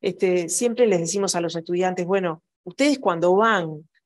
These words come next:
a recibir una consulta, ustedes son la Facultad de Psicología, aunque reciban la consulta en la puerta, no importa, ustedes son la Facultad de Psicología. Entonces, también ahí para pensar, este, cómo ustedes de alguna manera sortean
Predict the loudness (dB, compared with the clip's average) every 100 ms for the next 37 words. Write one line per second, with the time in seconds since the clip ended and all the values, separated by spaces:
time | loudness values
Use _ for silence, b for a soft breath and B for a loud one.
0 | -6 -2 -2 0 2 4 4 4 2 0
1 | 0 0 0 -2 -4 -2 -2 0 0 0
2 | 0 0 -2 -2 -2 -4 -4 -8 -10 -12
3 | -12 -14 _ _ _ _ _ _ _ _
4 | -4 0 2 2 2 2 2 -2 -2 -2
5 | -2 -2 0 0 -2 -10 -10 -8 -8 -10
6 | -14 _ _ _ -2 0 2 2 0 -2
7 | -6 -8 -8 -10 -8 -10 -6 -4 0 2
8 | 2 0 -2 B B B B -20 _ -2
9 | 0 4 4 6 6 6 4 4 4 2
10 | 2 2 2 B B -4 -4 -2 0 0
11 | 0 4 4 4 2 2 4 4 4 4
12 | 2 2 2 2 2 0 0 4 4 4
13 | 0 -4 -8